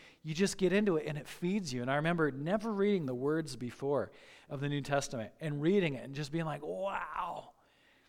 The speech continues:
this is amazing what this thing says,"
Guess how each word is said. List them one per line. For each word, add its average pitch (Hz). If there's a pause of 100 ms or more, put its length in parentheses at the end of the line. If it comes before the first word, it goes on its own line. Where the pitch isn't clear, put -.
(420)
this 190
is 175
amazing 160
what 143
this 143
thing 135
says," 104